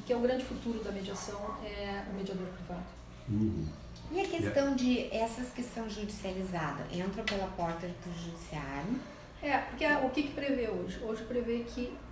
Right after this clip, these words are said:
Speaker 1: a, todas as iniciais serão encaminhadas pro, pra mediação, né? Essa é o que prevê a lei. Não ocorre por essa razão. Tem juiz que encaminha, tem juiz que não encaminha e não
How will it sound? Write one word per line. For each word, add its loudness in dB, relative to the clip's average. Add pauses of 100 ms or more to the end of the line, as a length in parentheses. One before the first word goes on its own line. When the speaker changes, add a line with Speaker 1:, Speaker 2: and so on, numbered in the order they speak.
(140)
Speaker 1:
a, 4 (100)
todas 4
as 2
iniciais 2
serão 0
encaminhadas -2
pro, 0 (920)
pra 0
mediação, -2
né? -2 (280)
Essa -4
é -6
o -6
que -6
prevê 0
a 0
lei. 4
Não 4
ocorre 6 (680)
por 4
essa 4
razão. 2
Tem -2
juiz 0
que -4
encaminha, -2
tem 0
juiz -4
que -4
não -2
encaminha 6
e 10
não 8